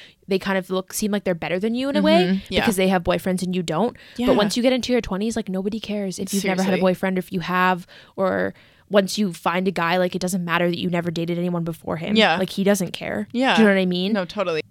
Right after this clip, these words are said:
Speaker 1: It all seems so dramatic and so important when
Speaker 2: Mm-hmm.
Speaker 1: you're in high school, but then when you're not in high school anymore, it's like, who cares who's dating who?
Speaker 2: Literally, like, my boyfriend never had any, like, relationships
Speaker 1: Neither did mine.
Speaker 2: long term before, and, like,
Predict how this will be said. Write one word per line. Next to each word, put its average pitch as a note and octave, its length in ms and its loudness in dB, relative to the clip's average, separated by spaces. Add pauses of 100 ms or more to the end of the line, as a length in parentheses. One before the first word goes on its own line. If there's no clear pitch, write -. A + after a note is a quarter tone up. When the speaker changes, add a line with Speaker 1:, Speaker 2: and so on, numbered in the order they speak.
Speaker 1:
It G#3 100 6
all G3 180 8
seems G#3+ 320 -2
so F#3 560 2
dramatic F3+ 440 -2
and F3+ 100 -4
so F#3 160 -2
important G#3 600 -4
when G3 220 0
Speaker 2:
Mm-hmm. F#3 40 -4
Speaker 1:
you're F3 80 -4
in F3+ 80 -6
high F3 160 -6
school, C4+ 560 -2
but F#3+ 120 -2
then F#3+ 120 -2
when F#3+ 140 -4
you're F3+ 140 -2
not F3 220 -2
in G#3+ 60 -4
high G#3 140 -2
school A3+ 220 -2
anymore, A3+ 260 0
it's G3 120 -2
like, F#3 140 -4
who G#3+ 140 -4
cares F#3+ 320 -4
who's F#3+ 180 -2
dating F3+ 280 -6
who? F3 260 -8
Speaker 2:
Literally, F3+ 400 -4
like, D3 260 -8 (260)
my F#3 140 -2
boyfriend G#3+ 380 0
never E3 380 -4 (220)
had F3+ 320 -6
any, D#3+ 300 -8
like, C3 240 -12
relationships E3 960 -10
Speaker 1:
Neither G3+ 180 -6
did G3 100 -6
mine. G3 180 -4
Speaker 2:
long F#3+ 60 -6
term F3 280 -8
before, E3+ 340 -8
and, F3+ 300 -6
like, D#3 240 -6